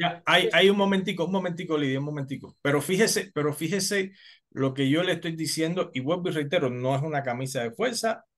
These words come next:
Speaker 1: eh, yo les estoy planteando, yo, yo les estoy
Speaker 2: Exacto.
Speaker 1: planteando una lógica, una lógica, porque a-, hasta ahí,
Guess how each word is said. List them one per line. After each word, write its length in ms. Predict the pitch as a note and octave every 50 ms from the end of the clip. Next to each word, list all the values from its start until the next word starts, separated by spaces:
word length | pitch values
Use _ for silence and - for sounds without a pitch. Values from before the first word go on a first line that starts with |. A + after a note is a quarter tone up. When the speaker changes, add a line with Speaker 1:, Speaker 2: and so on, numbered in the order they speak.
| _ _ _
Speaker 1:
eh, 300 | B2 A#2 A#2 A2+ A2+ A2+
yo 160 | A2+ C3 D3+
les 140 | D#3+ D3+ C#3
estoy 240 | C#3 C3+ C#3 D#3 D3+
planteando, 720 | D3 D3 C#3 C3 C3 B2 D3 D3+ E3 E3 - E3 D#3+ - _ _ _ _ _ _ _
yo, 160 | - - C3 C#3+
yo 320 | D#3 D3 - C#3 C3+ D3
les 120 | D#3 D3+
estoy 140 | D3 C#3+ D#3+
Speaker 2:
Exacto. 40 | D#3+
Speaker 1:
planteando 400 | D3+ C#3+ C#3 B2+ D#3 D3+ D3 C#3
una 220 | C#3 D3 D3 D3
lógica, 580 | D#3 E3+ F3 E3+ F3 G3 G3 - A#3 C4+ - - _
una 220 | B2 A#2+ B2 B2 B2+
lógica, 560 | C3+ C#3 C#3 C3 F3+ F#3 F3+ - B3 C#4 - - _ _ _ _ _ _ _ _
porque 440 | D#3+ D#3+ D#3 D3 D#3+ D#3+ E3 - - - -
a-, 300 | C#3+ D#3 D3 - - D#3
hasta 240 | D3+ - - F3 F3
ahí, 320 | G#3+ C#4 C#4 C4+ - _